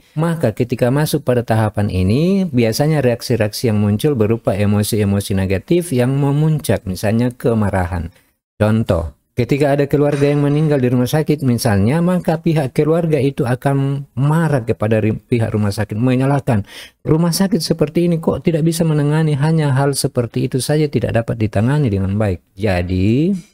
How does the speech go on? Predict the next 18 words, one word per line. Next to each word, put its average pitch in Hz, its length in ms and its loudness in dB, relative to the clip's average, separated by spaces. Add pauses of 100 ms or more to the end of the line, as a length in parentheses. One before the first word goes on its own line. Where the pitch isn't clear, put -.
(380)
pada 151 240 2
tahapan 147 560 0
ini 156 400 0
orang 135 400 0
akan 120 320 0
mencari 131 800 2
sesuatu 123 720 0
untuk 104 400 0
disalahkan 95 800 0
dan 139 240 2
reaksi-reaksi 160 800 0
yang 143 80 2
muncul 160 320 2
itu 147 160 0
bisa 113 320 0
berupa 98 320 -2
mengumpat, 135 800 0 (560)
marah, 175 720 0